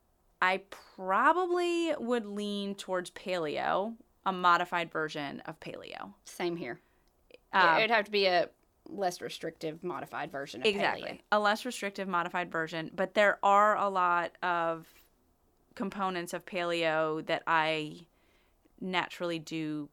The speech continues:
Speaker 1: currently.
Speaker 2: Yeah. Well, I feel like paleo kinda describes everything we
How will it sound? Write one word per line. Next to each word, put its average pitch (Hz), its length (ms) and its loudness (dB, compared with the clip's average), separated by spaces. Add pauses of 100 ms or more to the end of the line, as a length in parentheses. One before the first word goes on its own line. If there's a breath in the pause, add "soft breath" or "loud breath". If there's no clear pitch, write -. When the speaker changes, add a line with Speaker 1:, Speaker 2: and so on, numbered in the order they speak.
Speaker 1:
currently. 247 600 -6
Speaker 2:
Yeah. 196 200 -10 (240 soft breath)
Well, 247 100 -6
I 262 60 -10
feel 330 160 -2
like 370 180 0
paleo 285 560 -2
kinda 247 300 -6
describes 226 920 -6
everything 226 480 -10
we 196 180 -10